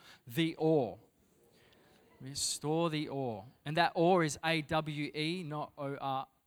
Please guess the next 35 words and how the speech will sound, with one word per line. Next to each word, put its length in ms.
A 380
or 300
O 100
R 220
E, 320
for 220
the 320
people 220
that 180
thought 260
someone 300
stole 460
the 80
oar 340
from 240
the 300
boat. 420
It 60
needs 180
to 60
be 100
restored. 600
But 80
this 160
is 120
the 100
restoring 580
of 160
the 200
awe 340
of 160
God 280
in 120
our 140
hearts. 600